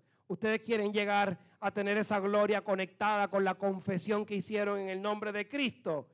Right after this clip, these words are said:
Cristo les dice: "Amen a sus enemigos,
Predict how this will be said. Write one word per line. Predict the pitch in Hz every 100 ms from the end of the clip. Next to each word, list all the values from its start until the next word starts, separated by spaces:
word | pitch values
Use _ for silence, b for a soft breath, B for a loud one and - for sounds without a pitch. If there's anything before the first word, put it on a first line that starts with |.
| b b
Cristo | - 233 202 220
les | 196 175
dice: | 220 - 165 139 b b
"Amen | - 185 185 175
a | 165
sus | 165
enemigos, | 160 156 147 143 135 131